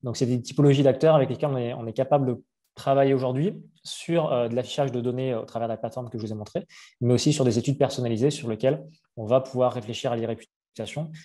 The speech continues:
et comprendre par rapport à ce qu'exprime la data, comment améliorer, euh, la présence des marques sur le digital. Donc voilà un petit peu le, le principe de fonctionnement de, de My Balthazar. Alors après, on est sur un sujet qui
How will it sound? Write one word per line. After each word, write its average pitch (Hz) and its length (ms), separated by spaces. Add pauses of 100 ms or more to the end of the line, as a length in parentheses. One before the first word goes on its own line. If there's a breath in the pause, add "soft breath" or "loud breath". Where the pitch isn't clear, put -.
(140)
et 110 40
comprendre 139 600
par 127 100
rapport 127 240
à 120 60
ce - 100
qu'exprime - 400
la 139 120
data, 123 360 (400 loud breath)
comment 143 340
améliorer, 127 720
euh, 113 240
la 120 120
présence 120 300
des 113 80
marques 113 200
sur 113 100
le 101 40
digital. 101 340 (1700 soft breath)
Donc 131 160
voilà 151 160
un 190 60
petit - 140
peu 190 80
le, 165 180
le 135 80
principe 156 360
de 156 60
fonctionnement 156 520
de, 123 320
de 123 120
My 127 160
Balthazar. 131 760
Alors 120 120
après, 147 300
on 127 180
est 120 60
sur 135 240
un - 20
sujet 139 280
qui 113 500